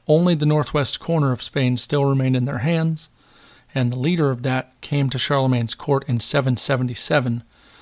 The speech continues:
looking for help and pledging to become a vassal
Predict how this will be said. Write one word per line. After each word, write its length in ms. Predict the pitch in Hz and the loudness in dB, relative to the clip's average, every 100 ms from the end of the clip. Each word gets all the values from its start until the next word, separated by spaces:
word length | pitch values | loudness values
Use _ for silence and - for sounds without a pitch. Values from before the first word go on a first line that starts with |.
| - _ - | -20 _ -4
looking 320 | 143 139 143 | 0 2 0
for 180 | 123 135 | -2 -2
help 360 | 117 131 - - _ | -2 -4 -6 -16 _
and 240 | - 117 - | -4 -4 -4
pledging 560 | - 139 127 127 117 - _ - | -2 -2 0 0 -2 -6 _ -10
to 100 | - | -4
become 280 | 127 - 120 | -4 -2 -2
a 60 | 120 | 0
vassal 640 | 135 131 - 131 113 | 0 0 0 -4 -6